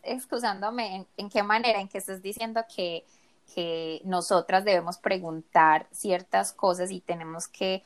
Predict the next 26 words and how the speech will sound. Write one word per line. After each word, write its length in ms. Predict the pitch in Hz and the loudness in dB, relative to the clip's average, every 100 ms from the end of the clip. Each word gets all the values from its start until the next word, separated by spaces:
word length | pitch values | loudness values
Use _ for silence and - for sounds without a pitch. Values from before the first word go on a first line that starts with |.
| - | 2
obviamente, 640 | 190 190 226 226 220 190 - | 6 6 4 -2 -2 -4 2
la 140 | 170 | 0
comunicación 560 | - 175 170 170 175 165 | 0 -8 -4 -6 -6 -10
es 80 | |
muy 100 | 196 | -8
importante, 640 | 202 196 - - 359 226 - | -8 -4 -4 4 4 4 0
pero 200 | 185 175 | 0 0
tampoco 420 | 185 180 170 180 | -2 -4 -6 -8
quiere 320 | - 202 202 | -2 2 4
decir 260 | 185 180 - | 4 0 -10
que 300 | - 180 185 - - _ _ _ | -4 -4 -4 -10 -20 _ _ _
el 180 | 202 180 | 4 6
hecho 200 | 175 - | 4 6
de 160 | 185 190 | 4 4
que 220 | - 175 | 0 0
ellos 240 | 160 170 185 | 0 -2 0
hagan 280 | 185 190 | 0 -2
ciertas 400 | 196 190 190 190 | -4 -4 0 0
cosas 360 | - 190 170 175 | 2 0 2 0
o 80 | 190 | 0
lo 140 | 160 160 | -2 -2
que 80 | 160 | -6
estamos 240 | 160 160 | -6 0
hablando 320 | 190 175 156 | 2 2 0
del 160 | 165 180 | 0 0
ghosting, 640 | 160 156 - - 175 190 | 0 -2 -6 -10 -8 -10